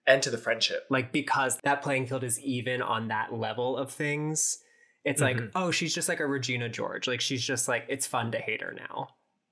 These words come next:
Speaker 1: Yeah, oh, sure. Because I don't have an issue with Regina George. I actually love
Speaker 2: I love
Speaker 1: Regina
Speaker 2: to watch her be
Speaker 1: George.
Speaker 2: mean.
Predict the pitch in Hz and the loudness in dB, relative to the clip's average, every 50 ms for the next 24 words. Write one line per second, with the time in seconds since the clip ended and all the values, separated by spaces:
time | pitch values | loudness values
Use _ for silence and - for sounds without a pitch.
0 | _ _ _ _ _ _ - 127 120 120 120 120 123 123 - 147 151 156 151 147 | _ _ _ _ _ _ -2 6 8 10 10 12 10 10 10 10 10 10 10 10
1 | - - - 147 143 160 165 160 143 123 113 87 - - 143 135 156 147 117 135 | 8 8 10 10 10 10 10 10 10 8 8 4 4 2 2 4 6 8 8 8
2 | 185 220 247 262 220 165 139 - - 151 151 - - 147 131 120 110 - 123 110 | 8 8 8 8 8 8 8 8 8 8 8 8 10 8 8 6 6 4 0 -2
3 | - 117 117 113 101 98 - 117 127 117 95 92 98 113 117 120 120 113 - - | 0 0 0 -2 -2 2 6 8 10 10 8 8 6 6 6 6 6 4 4 4
4 | 113 107 110 104 104 104 110 131 151 123 95 90 90 - 143 139 135 165 202 190 | 4 4 4 4 4 6 8 10 10 10 8 6 4 4 4 4 4 4 2 2
5 | 175 185 139 113 113 110 107 135 - 82 117 113 110 117 113 104 107 117 139 143 | 2 2 2 4 4 6 6 6 4 4 0 0 0 -2 -2 -4 -6 -6 -6 -8